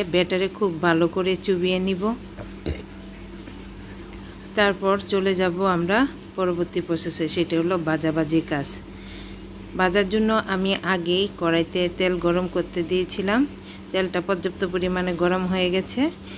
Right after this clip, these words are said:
এবার আমি এখানে সেই চিপসগুলো দিয়ে দিব, এক এক করে আমি সবগুলো চিপস দিয়ে দিব। প্রথমে তিনটি দিয়ে নিলাম, দিয়ে সাথে সাথে নাড়াচাড়া করার প্রয়োজন নাই।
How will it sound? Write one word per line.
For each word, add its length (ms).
এবার 340
আমি 300
এখানে 340
সেই 300
চিপসগুলো 600
দিয়ে 220
দিব, 180
এক 180
এক 200
করে 200
আমি 220
সবগুলো 460
চিপস 220
দিয়ে 160
দিব। 200
প্রথমে 380
তিনটি 340
দিয়ে 280
নিলাম, 280
দিয়ে 300
সাথে 340
সাথে 300
নাড়াচাড়া 540
করার 300
প্রয়োজন 420
নাই। 240